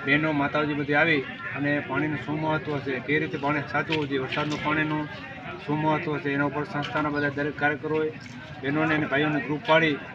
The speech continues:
આના ઉપર ચર્ચા કરી અને પ્રતિજ્ઞા લેવડાવી કે ભાઈ અમે આજથી પાણી જે વરસાદનું પાણી છે એને અમે સંગ્રહ કરીશું,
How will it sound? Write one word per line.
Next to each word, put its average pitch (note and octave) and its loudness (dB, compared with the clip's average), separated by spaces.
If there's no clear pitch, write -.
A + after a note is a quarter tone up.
આના C#3+ 2
ઉપર D3 0
ચર્ચા D3 0
કરી D#3 -2
અને C#3+ 0
પ્રતિજ્ઞા E3 2
લેવડાવી C3 2
કે C#3+ -6
ભાઈ D3+ 4
અમે D3+ 4
આજથી D#3 2
પાણી D3+ 2
જે D3 0
વરસાદનું C#3+ -4
પાણી D3+ -2
છે D#3 0
એને C#3+ 4
અમે C#3+ 0
સંગ્રહ D3 -2
કરીશું, D#3+ -4